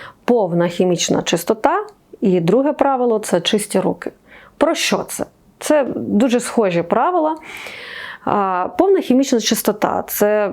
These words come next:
ну, для мене, коли я перший раз це почула, звучало це про якісь хімічні засоби. Ну, звичайно, що залежний не буде вживати хімічні засоби. Але це не про це. Це про те, що якщо навіть, а, він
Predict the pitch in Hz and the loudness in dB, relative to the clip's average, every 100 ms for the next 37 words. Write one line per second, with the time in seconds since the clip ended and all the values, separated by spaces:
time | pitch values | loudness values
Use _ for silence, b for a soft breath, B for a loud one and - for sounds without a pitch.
0 | - 240 196 220 269 349 247 202 - - | 0 2 4 2 4 2 2 0 -4 -8
1 | _ - 220 214 220 214 226 196 196 190 | _ 2 4 4 2 0 0 0 -2 -2
2 | 185 180 262 285 247 196 180 175 175 180 | 0 0 2 2 2 2 2 2 2 2
3 | 214 196 - 180 170 175 170 - 180 180 | 0 0 0 -2 0 0 0 0 0 2
4 | 220 208 - 185 196 - 180 170 180 175 | 0 0 0 0 0 0 0 2 0 -2
5 | - 165 - 262 269 254 170 - 269 254 | -2 -2 -2 -6 -6 0 0 0 -2 -4
6 | 170 170 208 247 220 196 185 175 175 185 | -2 0 0 0 -2 -2 -2 0 0 0
7 | 202 196 180 170 175 185 175 170 170 175 | 2 2 2 2 2 2 2 2 0 -2
8 | 170 170 175 - 190 185 - - - - | -2 -2 -2 0 -2 -2 -4 -6 -8 -12
9 | B B B B - 226 285 277 269 233 | B B B B 0 2 0 2 2 2
10 | 202 185 180 - - - _ - 240 233 | 0 -2 -2 -4 -4 -10 _ -4 -2 0
11 | 202 202 285 - 214 202 B B B 196 | 0 2 0 2 -2 -2 B B B -2
12 | 214 214 - 330 233 208 196 165 165 - | -2 0 2 4 4 2 2 0 -2 -4
13 | - 190 180 175 175 - 175 180 240 254 | -2 0 0 0 -2 -2 -2 2 4 4